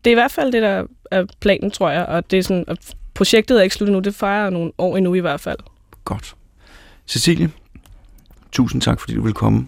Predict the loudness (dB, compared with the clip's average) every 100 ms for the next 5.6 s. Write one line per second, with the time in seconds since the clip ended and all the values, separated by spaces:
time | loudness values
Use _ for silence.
0 | -2 2 2 0 -4 -4 -4 -2 0 0
1 | -2 -2 -2 -2 -2 0 0 -2 -10 -14
2 | -20 -20 -16 -6 2 4 4 2 0 0
3 | 0 -2 _ _ _ _ _ _ _ _
4 | _ 0 2 0 0 2 4 2 0 -2
5 | -4 0 4 6 4